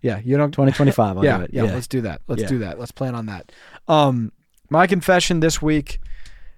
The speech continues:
Speaker 1: uh, Danny, I've, I never thought this day would come either. I am thoroughly enjoying leg day lately.
Speaker 2: Oh, really?
Speaker 1: It's weird.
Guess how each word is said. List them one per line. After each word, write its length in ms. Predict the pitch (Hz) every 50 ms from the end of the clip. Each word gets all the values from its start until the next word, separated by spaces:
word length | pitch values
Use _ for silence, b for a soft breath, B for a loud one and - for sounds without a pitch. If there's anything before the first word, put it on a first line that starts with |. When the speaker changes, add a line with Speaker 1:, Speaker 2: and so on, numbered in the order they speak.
| - - - 135
Speaker 1:
uh, 460 | 131 127 123 117 110 104 101 98 - - - _ _ - -
Danny, 260 | - 160 156 143 127
I've, 340 | - 131 147 190 190 185 - -
I 600 | - 127 143 170 185 185 160 143 131 123 120 - - - - - - - - - _ - - - - - - - - -
never 260 | 131 139 147 156 151
thought 280 | - - 147 135 113 -
this 160 | 143 170 -
day 160 | - - 127 127
would 160 | 123 127 127
come 220 | - 135 131 131
either. 320 | 160 196 175 - - - - - - - _ _ _ _ - - - - - - -
I 140 | 151 208 240
am 320 | 208 160 127 117 117 127 - - - - - - - - - - - -
thoroughly 920 | - - - - 196 202 208 175 143 127 113 104 110 110 104 87 - _ - _ _ - _ _ - _ _ -
enjoying 520 | 135 131 127 120 135 127 127 117 107 107
leg 220 | 113 110 107 95 95
day 140 | 95 85 73
lately. 380 | 73 78 64 - - - - _ _ _ _ _ _ _ _ _ _ _ _ _ -
Speaker 2:
Oh, 200 | 139 165 208 240 226
really? 400 | 170 175 220 302 330 196 127 127
Speaker 1:
It's 140 | 139 - 131
weird. 540 | 123 135 151 170 165 143 117 92 90 -